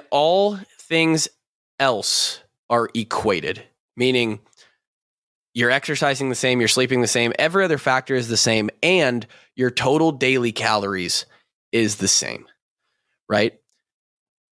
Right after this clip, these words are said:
And you're focusing on a protein-focused diet. As long as calories are equated,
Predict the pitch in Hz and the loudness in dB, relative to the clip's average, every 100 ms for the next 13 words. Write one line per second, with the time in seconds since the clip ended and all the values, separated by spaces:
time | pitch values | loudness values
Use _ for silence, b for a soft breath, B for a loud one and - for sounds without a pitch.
0 | _ 131 127 127 117 - 156 165 131 120 | _ -2 2 0 0 0 -2 -2 -4 -4
1 | 107 107 - - 123 120 110 - 113 110 | -4 -6 -10 -2 0 0 0 0 0 -2
2 | - 117 113 113 - _ - 117 107 107 | 0 0 0 -2 -8 _ -2 -2 0 -2
3 | 101 - 101 98 - - _ _ _ _ | -4 -4 -2 -2 -2 -8 _ _ _ _
4 | _ _ _ _ _ _ - 143 123 135 | _ _ _ _ _ _ -2 0 2 2
5 | 190 214 185 - 139 170 185 185 175 170 | 2 0 -4 -2 0 2 2 0 0 0
6 | - 127 101 90 107 | 0 -2 0 -4 -8